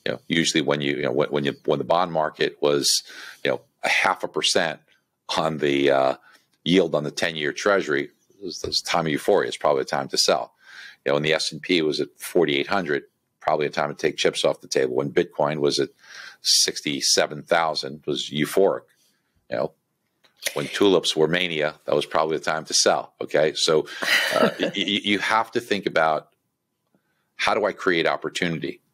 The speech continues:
Fundamentally, what are the circumstances? Well, in the bond market, rates are gonna come down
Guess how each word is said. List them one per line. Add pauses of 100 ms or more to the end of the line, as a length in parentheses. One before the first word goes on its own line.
(360)
Fundamentally, (680)
what
are
the
circumstances? (460)
Well,
in
the
bond
market, (220)
rates
are
gonna
come
down